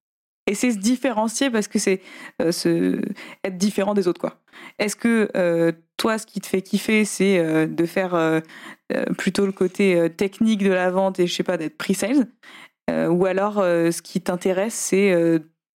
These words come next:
d'être vraiment un, un, un vendeur, de créer des opportunités, de les avancer, de closer des deals, et cetera.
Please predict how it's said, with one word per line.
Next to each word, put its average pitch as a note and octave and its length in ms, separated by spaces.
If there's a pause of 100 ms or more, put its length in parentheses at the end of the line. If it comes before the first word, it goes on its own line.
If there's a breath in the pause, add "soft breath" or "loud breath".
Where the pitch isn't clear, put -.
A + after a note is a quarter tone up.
(120)
d'être F3 220
vraiment F#3 840
un, - 40
un, F3+ 200
un F#3+ 100
vendeur, G3 580
de F3+ 100
créer G3+ 220
des F#3 140
opportunités, F3+ 680
de F#3 80
les F3+ 180
avancer, F#3 540
de F3 120
closer E3+ 280
des D#3+ 140
deals, E3+ 180
et E3 120
cetera. G3 380